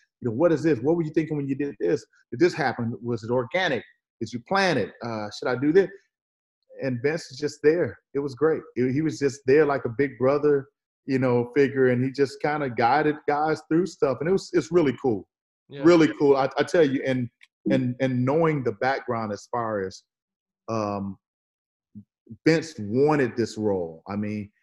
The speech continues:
Speaker 1: like you said earlier, Isaac, he could have gone to some other teams and, and had a chance to make a deep playoff run, another one, or compete for a championship. But he wanted this particular situation. Um,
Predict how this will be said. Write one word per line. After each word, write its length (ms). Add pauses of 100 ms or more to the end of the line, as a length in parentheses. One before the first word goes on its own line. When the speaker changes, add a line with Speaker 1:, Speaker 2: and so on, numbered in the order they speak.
(260)
Speaker 1:
like 320
you 120
said 280
earlier, 280
Isaac, 280
he 80
could 260
have 120
gone 320
to 100
some 180
other 160
teams 400
and, 100 (420)
and 100
had 120
a 40
chance 320
to 60
make 180
a 40
deep 300
playoff 340
run, 220
another 320
one, 200
or 240 (640)
compete 320
for 120
a 40
championship. 640 (220)
But 100
he 100
wanted 460
this 500
particular 460
situation. 800 (480)
Um, 380